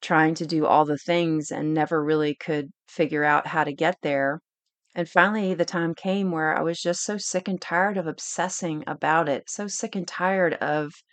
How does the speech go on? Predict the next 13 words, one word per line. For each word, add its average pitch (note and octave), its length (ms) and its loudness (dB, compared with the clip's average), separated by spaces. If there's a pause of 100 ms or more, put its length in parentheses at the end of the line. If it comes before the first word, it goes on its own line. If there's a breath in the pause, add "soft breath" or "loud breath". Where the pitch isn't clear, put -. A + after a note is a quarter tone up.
(300 loud breath)
the E3+ 100 -2
constant F3 720 -2 (160)
deprive E3+ 500 2
and D3 160 -2
binge D#3 480 2
and C#3+ 140 -6
the C#3+ 60 -8
cycles E3 500 -2
that D#3 100 0
I D3 80 0
was C#3+ 220 -6
living E3 260 0
in C#3+ 300 -4